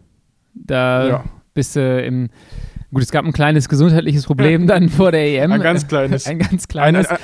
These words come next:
Speaker 2: ein Tennisball großes.
Speaker 1: Ein, ein Tennisball großes Sitzproblem. Ähm, das ist eigentlich auch eine ganz lustige Geschichte, weil du bist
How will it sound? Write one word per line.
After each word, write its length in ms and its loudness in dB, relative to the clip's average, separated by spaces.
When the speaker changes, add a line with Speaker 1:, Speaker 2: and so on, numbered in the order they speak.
Speaker 2:
ein 120 0
Tennisball 460 0
großes. 360 -2
Speaker 1:
Ein, 220 -2
ein 140 0
Tennisball 500 -2
großes 400 -6
Sitzproblem. 800 -2
Ähm, 540 -4
das 280 -4
ist 120 -6
eigentlich 240 -4
auch 60 -2
eine 100 2
ganz 200 0
lustige 340 0
Geschichte, 380 -2
weil 140 2
du 60 -2
bist 260 -4